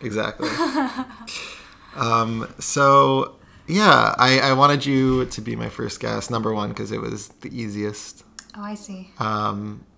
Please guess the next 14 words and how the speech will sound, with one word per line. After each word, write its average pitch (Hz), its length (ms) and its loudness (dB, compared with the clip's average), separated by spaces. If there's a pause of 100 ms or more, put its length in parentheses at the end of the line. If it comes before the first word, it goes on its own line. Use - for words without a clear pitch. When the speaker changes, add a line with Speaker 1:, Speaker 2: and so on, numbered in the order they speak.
(100)
Speaker 1:
but 110 420 -2 (180)
also, 110 760 -4 (380)
I 113 160 0
know 104 520 2
we've 104 260 -6
had 101 160 -2
a - 20 2
lot 98 220 4
of 95 80 -10
conversations 107 680 -6
about 107 440 -2 (680)
mental 143 360 2
health 127 360 2
between 113 880 -2